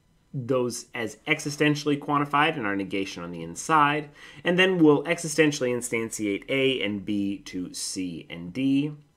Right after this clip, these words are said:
We'll split our implication into a disjunction, affirming the antecedent and denying the consequent, using implication and double negation.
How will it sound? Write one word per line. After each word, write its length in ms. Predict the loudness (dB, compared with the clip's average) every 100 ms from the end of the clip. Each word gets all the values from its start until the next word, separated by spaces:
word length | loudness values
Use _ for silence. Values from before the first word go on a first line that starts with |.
| _ -20 -20 -20 _
We'll 460 | 8 12 12 8 0 _ -14
split 420 | -10 -8 0 8
our 140 | 8 8
implication 600 | 4 2 4 4 4 0
into 280 | 0 0 -2
a 60 |
disjunction, 1120 | -2 2 2 2 -6 -4 -2 0 -2 0 0 0
affirming 720 | -6 -10 4 6 8 6 4
the 180 | 0 -4
antecedent 500 | -6 -4 -2 -2 -4
and 140 | -6
denying 520 | -4 -4 -4 -4 -6
the 80 | -8
consequent, 760 | -2 0 0 0 -6 -6 -8 -10 _ _ -8
using 360 | -4 -4 -4 -6
implication 640 | -8 -6 -2 -2 -2 -6
and 160 | -6 -6
double 200 | -6 -4
negation. 640 | 2 2 2 0 -4 -6